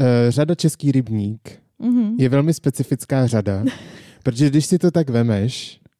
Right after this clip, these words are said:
Speaker 1: tak minulý týden jsme končili Bedřichem Smetanou
Speaker 2: Mhm.
Speaker 1: <laughs> a dneska se budeme bavit o Ivetě Bartošový,
Speaker 2: Aha.
Speaker 1: což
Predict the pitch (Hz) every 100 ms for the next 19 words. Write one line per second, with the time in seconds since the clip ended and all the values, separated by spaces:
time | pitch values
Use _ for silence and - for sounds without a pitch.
0 | _ _ - - - 123 123 127 165 190
1 | 127 113 107 107 - 131 123 120 135 131
2 | 117 101 131 143 143 - 110 - 104 262
3 | 302 247 247 - - - _ _ - 120
4 | 123 - - 165 156 151 139 - 147 127
5 | 131 - - - - 139 127 131 131 120
6 | - 113 - 104 98 214 240 233 302 -
7 | _ - 139 143 - -